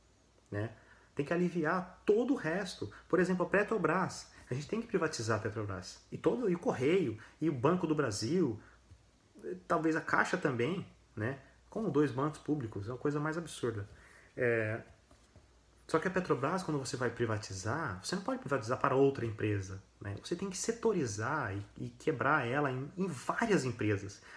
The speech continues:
A gente tem que não só privatizar, mas como também criar concorrência,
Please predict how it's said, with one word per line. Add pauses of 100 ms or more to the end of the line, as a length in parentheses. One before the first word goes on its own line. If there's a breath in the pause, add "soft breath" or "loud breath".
(180 loud breath)
A
gente
tem
que
não
só
privatizar,
mas
como
também
criar
concorrência,